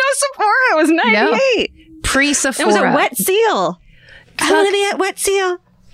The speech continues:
Speaker 2: You'll be like, "I'm gonna be in the Macy's Estee Lauder section." That's how backwards this
Speaker 1: <laughs>
Speaker 2: society is, that I
Speaker 1: Timeline.
Speaker 2: have to buy makeup that doesn't match my skin.
Speaker 1: Right.
Speaker 2: Where is mac? Okay, uh, here's, here's something just to, while we're here.
Speaker 1: Okay.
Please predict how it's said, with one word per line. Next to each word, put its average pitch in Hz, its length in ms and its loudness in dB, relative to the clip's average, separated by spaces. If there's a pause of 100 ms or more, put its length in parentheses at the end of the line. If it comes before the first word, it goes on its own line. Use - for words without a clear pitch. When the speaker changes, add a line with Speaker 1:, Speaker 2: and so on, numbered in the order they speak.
(140)
Speaker 2:
You'll 254 180 0
be 254 100 0
like, 233 160 -4 (100)
"I'm 277 140 0
gonna 359 140 0
be 339 120 2
in 302 100 2
the 247 80 2
Macy's 240 640 0
Estee 240 320 -2
Lauder 214 400 2
section." 170 720 0 (100)
That's 214 320 -2
how 214 240 0
backwards 190 560 0
this 185 300 -2 (220)
Speaker 1:
<laughs> - 220 -10
Speaker 2:
society 185 720 0
is, 170 60 4
that 214 60 0
I 185 120 -2
Speaker 1:
Timeline. 185 220 0
Speaker 2:
have 185 160 -2
to 214 80 -2
buy 170 600 -2 (240)
makeup 196 380 -2
that 185 160 -4
doesn't 185 340 0
match 175 300 0
my 175 120 -2
skin. 170 240 -4 (180)
Speaker 1:
Right. 156 140 -4
Speaker 2:
Where 277 260 2
is 262 220 0
mac? 233 440 0 (420)
Okay, 285 280 0 (100)
uh, 254 180 0
here's, 277 340 0 (160)
here's 254 260 2
something 196 440 -2
just 180 300 -2
to, 180 340 0 (600)
while 196 360 0
we're 185 140 0
here. 165 380 0
Speaker 1:
Okay. 190 220 -2